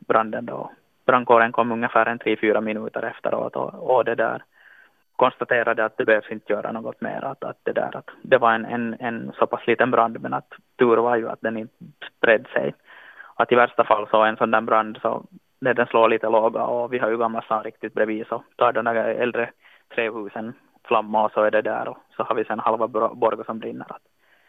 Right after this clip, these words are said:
det var ju liksom det där största befogade paniken för brandkåren, att om Gamla stan så med sina trähus börjar brinna. Att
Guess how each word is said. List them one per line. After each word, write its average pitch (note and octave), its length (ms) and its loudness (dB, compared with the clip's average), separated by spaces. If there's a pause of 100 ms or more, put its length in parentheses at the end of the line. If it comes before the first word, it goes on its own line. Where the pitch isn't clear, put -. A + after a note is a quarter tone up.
(320)
det A#2+ 80 2
var A#2 80 -2
ju A2+ 60 -2
liksom A2 260 -8
det G#2 60 -6
där G2+ 140 0
största - 480 0
befogade A2+ 560 2
paniken A2 480 -4
för - 240 -6
brandkåren, A#2 1160 0
att - 160 -14 (520)
om A2 460 0
Gamla G#2+ 400 0
stan G#2+ 300 -2
så B2 120 -2
med B2+ 180 -4
sina A2+ 180 -2
trähus G#2+ 440 0
börjar - 200 -4
brinna. C#3+ 300 -10
Att - 160 -16